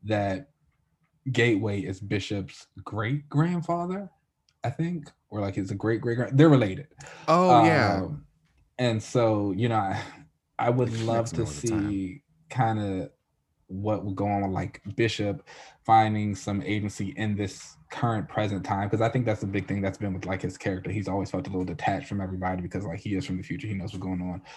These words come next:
Speaker 1: blah, blah, blah, blah, blah. Um, finally kind of getting some family and just some more delving into his parentage. And, like, it will also be cool to see Gateway,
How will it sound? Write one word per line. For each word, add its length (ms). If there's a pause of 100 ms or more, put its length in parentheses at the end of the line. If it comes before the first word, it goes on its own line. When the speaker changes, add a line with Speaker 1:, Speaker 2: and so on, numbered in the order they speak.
(160)
Speaker 1:
blah, 140
blah, 120
blah, 260
blah, 340 (480)
blah. 80 (260)
Um, 220 (220)
finally 280
kind 200
of 80
getting 180
some 200
family 500
and 120
just 180
some 340 (100)
more 340
delving 380
into 160
his 140
parentage. 500
And, 100
like, 200
it 80
will 80
also 180
be 140
cool 180
to 80
see 320
Gateway, 580